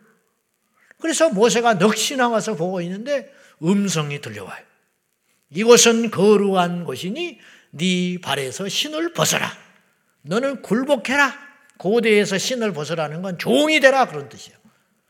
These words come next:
"너 까불지 말고 나한테 굴복해라." 그러니까 누군지는 모르지만 이런 일을 하는 분은 신밖에 없어요. 그러니까 모세가 얼떨결에 확 주저앉아 버린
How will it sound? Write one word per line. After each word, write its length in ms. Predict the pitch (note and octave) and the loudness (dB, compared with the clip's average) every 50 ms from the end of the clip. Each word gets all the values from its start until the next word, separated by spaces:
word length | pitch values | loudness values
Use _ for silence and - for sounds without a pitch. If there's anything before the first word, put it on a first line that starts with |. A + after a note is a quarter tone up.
| _ _ _ _ _ | _ _ _ _ _
"너 420 | - C#3+ E3 A#3 C#4 C4+ G#3+ - | -4 4 8 10 10 10 8 4
까불지 400 | - - C4 C#4 C4+ B3+ A3 A#3+ | 0 0 2 2 2 0 0 0
말고 420 | A3 G#3 G3+ F#3+ F#3 F#3 G3 F3+ D#3+ | -2 0 0 -2 -2 -4 -8 -8 -8
나한테 380 | D3+ D3 D3 D3 C#3+ - D3 | -8 -8 -8 -8 -10 -14 -16
굴복해라." 800 | C3 - - D3 D3 C#3 A#2+ - - B2+ C3+ C3+ - - - - _ _ _ _ _ _ _ _ _ _ _ _ _ _ | -12 -8 -8 -6 -6 -6 -6 -4 -2 -2 0 0 -2 -4 -10 -20 _ _ _ _ _ _ _ _ _ _ _ _ _ _
그러니까 280 | - C#4 D4+ C#4+ C#4 C4 | -12 -8 -4 -2 -2 -2
누군지는 680 | A3 D#3+ D#3+ G#3+ C4 D#4 D#4+ D#4 D#4 E4 D#4+ E4 E4 | -2 -2 -4 -4 -2 -2 -2 0 0 0 0 0 0
모르지만 600 | D#4+ D#4+ E4 E4 E4 D4+ E4+ E4 E4 E4+ F4 F4 E4+ - - - - _ _ | 2 2 2 2 0 -2 0 4 4 4 4 2 -2 -14 -20 -20 -20 _ _
이런 400 | D3+ F3+ A#3+ D4+ F4+ F#4 F#4 F4 | -6 -2 4 6 8 8 8 6
일을 220 | F4 F4 E4+ E4+ | 6 4 6 8
하는 380 | D#4+ F3+ A#3 D#4+ E4 D#4+ D4+ C#4+ | 6 6 6 4 2 0 -4 -4
분은 300 | C4 C4 C4 C#4 C#4+ C4+ | -4 -2 -2 -2 -2 -4
신밖에 520 | G3+ - - E4 E4+ D4+ C4 G#3 - - | -6 -8 -8 -4 0 0 0 0 -2 -6
없어요. 320 | D3 B2+ A#2 - - - - _ _ _ _ _ _ _ _ _ _ _ _ _ _ _ _ | -10 -10 -10 -12 -14 -18 -20 _ _ _ _ _ _ _ _ _ _ _ _ _ _ _ _
그러니까 300 | - G#3+ A3 G#3 G#3+ F#3+ | -6 -4 -4 -4 -4 -4
모세가 400 | D3+ D3 D#3+ D#3+ D#3+ E3 D3 C#3+ | -4 -2 -2 -2 -4 -6 -8 -8
얼떨결에 720 | C3 C#3 - - C#3 B2 A#2 - E3 F#3+ G3 F#3+ F3 - - | -10 -10 -10 -14 -16 -16 -16 -16 -14 -14 -14 -14 -18 -20 -20
확 440 | - G#3 - - - F#3 - _ | -18 -14 -14 -12 -14 -14 -18 _
주저앉아 380 | - - C#3 B2+ A2+ F#2 F#2 - | -18 -16 -14 -14 -14 -16 -18 -20
버린 200 | - _ _ _ | -20 _ _ _